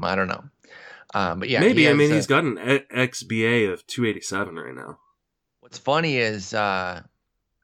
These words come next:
Speaker 1: you know, he got off to, like, a decent start. And, you know, you hear it every time he hits a homer or whatever. I'm like, "Okay, whatever." Then he goes on a huge cold streak. So, of course, I fire back 'cause why not? And I completely spurred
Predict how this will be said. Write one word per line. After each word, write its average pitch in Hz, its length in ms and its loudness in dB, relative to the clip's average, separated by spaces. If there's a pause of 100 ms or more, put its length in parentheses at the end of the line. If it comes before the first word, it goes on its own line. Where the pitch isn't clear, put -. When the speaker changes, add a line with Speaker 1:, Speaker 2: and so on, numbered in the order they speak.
Speaker 1:
you 135 100 -10
know, 127 80 -2
he 120 80 -8
got 127 240 -2
off 147 200 -2
to, - 60 -12
like, 123 160 -8
a 113 40 -14
decent 113 340 -12
start. 85 420 -8 (1000)
And, 95 260 -8
you 95 60 -10
know, 95 240 -8 (160)
you - 120 -20
hear 101 160 -2
it 101 80 0
every 104 160 -2
time 104 200 -4
he 110 80 -4
hits 110 180 -6
a 110 80 -6
homer 98 400 0
or 98 40 0
whatever. 95 300 0
I'm 98 60 -6
like, 92 140 -8
"Okay, 95 280 -6
whatever." 95 460 -4 (380)
Then 139 140 0
he 175 60 -2
goes 147 180 -2
on 123 140 -4
a 101 60 -6
huge 131 420 -10
cold 120 300 -6
streak. 92 300 -12
So, - 140 -14
of 95 100 -16
course, 101 200 -8
I 92 140 -2
fire 78 320 -2
back 85 280 -8
'cause - 180 -16
why - 180 -10
not? 101 320 -4 (600)
And 104 140 -4
I 90 80 -4
completely 98 460 -10
spurred 92 560 -2